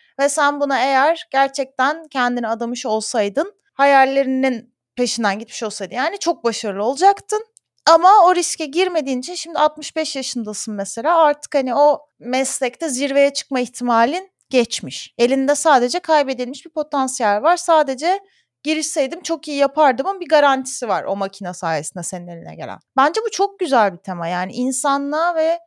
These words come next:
e, içinde yaşadığımız döneme dair de çok güzel sorular soran ve kapılar açan bir tema.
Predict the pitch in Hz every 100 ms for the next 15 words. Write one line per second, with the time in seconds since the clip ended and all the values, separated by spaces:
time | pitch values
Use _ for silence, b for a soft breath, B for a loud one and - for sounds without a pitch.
0 | _ - 233 - 269 285 311 311 302 294
1 | 254 269 311 294 269 277 302 254 247 247
2 | - 202 208 196 185 214 196 185 185 -
3 | 180 175 180 - 196 - 180 170 - 156
4 | 156 _ 151 131